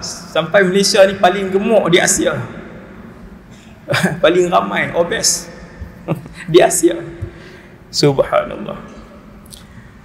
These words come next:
Saya melihat beberapa faktor. Uh, Sultan Muhammad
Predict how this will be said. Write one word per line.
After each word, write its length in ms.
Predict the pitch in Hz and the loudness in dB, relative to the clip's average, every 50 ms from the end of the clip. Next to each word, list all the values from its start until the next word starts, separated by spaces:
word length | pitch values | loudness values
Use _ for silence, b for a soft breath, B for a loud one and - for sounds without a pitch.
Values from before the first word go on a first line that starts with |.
| - - | -16 -8
Saya 640 | - - 202 214 226 233 233 226 220 214 202 202 190 - | 2 4 6 8 8 6 4 4 4 4 4 2 2 0
melihat 920 | 175 175 180 175 180 190 185 156 - - - - - - - - - - - - | 2 2 2 2 2 -2 -2 0 2 2 2 2 0 -4 -14 -14 -14 -10 -4 -2
beberapa 400 | 147 147 147 160 165 170 - 170 165 | 0 2 2 2 2 2 2 0 0
faktor. 520 | - 165 - - - 180 160 139 131 127 131 - - - - - - - - - - - - - - - - - - - - - - - - - - - - - - | 0 0 -2 0 2 6 6 6 4 2 -6 -10 -12 -14 -16 -16 -18 -18 -18 -18 -20 -20 -20 -20 -20 -20 -20 -20 -20 -20 -20 -20 -20 -20 -20 -20 -20 -20 -20 -20 -10
Uh, 720 | - - 131 - 62 60 58 57 - - - - - - 135 - - - - - | -2 0 0 2 2 0 -2 -4 -8 -10 -12 -14 -14 -14 -14 -14 -14 -16 -18 -8
Sultan 440 | - - 151 147 156 165 151 151 | 0 0 0 4 4 4 4 4
Muhammad 440 | 156 156 - 165 165 160 156 143 - | 0 -2 -4 -4 -4 -4 -6 -8 -8